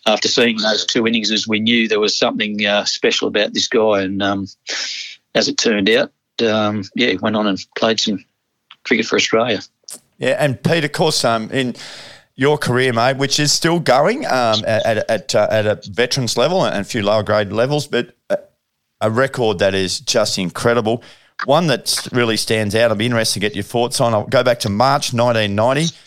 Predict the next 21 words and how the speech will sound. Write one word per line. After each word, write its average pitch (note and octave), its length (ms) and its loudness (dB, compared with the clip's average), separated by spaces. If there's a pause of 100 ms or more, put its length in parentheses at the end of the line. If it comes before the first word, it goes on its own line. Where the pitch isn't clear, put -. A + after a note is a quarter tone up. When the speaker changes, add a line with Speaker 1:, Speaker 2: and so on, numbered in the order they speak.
(300)
Speaker 2:
and G2 280 0
you A2 80 0
scored A2 400 0
three C3+ 340 0
hundred A#2+ 340 0
and G2+ 140 -4
thirty-nine A2+ 800 0 (200)
against G#2 420 -2
A G#2+ 100 2
N G#2+ 240 0
U, G#2+ 220 0
or G2 100 2
four A#2 320 -2
hundred A2 220 -2
and F2+ 100 -4
sixty-seven G2 720 -2
deliveries. A2 500 -2 (200)
Didn't D3 240 0
give B2+ 140 0
a A2 60 2
chance. B2 540 0